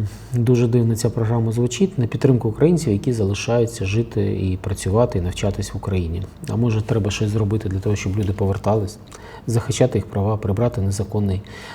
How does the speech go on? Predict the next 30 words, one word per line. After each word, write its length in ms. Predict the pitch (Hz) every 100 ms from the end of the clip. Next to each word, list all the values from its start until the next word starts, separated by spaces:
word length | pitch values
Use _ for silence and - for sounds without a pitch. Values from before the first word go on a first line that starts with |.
| -
заборону 400 | 123 110 113 107
в 40 | 98
перетині 400 | 101 98 92 92
кордону. 440 | 98 98 104 101
Може, 240 | 92 101
це 200 | 98 127
якось 260 | 117 - -
вплине. 300 | - 82 76 87 - - - - - - - -
Ну, 180 | 202 160 - - - - - - -
то 140 | - 110
таке. 400 | 120 - 185 175 110
А 260 | 110 101
наразі 480 | 107 135 175 170 143 120 110
ви 120 | 110
повинні 300 | 113 107 110
знати, 380 | 120 110 107 101
що 180 | -
ви 200 | 107 107
можете 500 | 110 135 110 98 104
найближчим 460 | 104 104 107 - 107
часом 320 | 110 104 104
отримати 400 | 98 107 107 104
по 100 | 107
п'ять 220 | 104 110
тисяч 280 | - 113 165
гривень 320 | 185 233 180
і 60 | 165
можете 400 | 208 196 139 107
це 200 | - 151
десь 300 | 98 127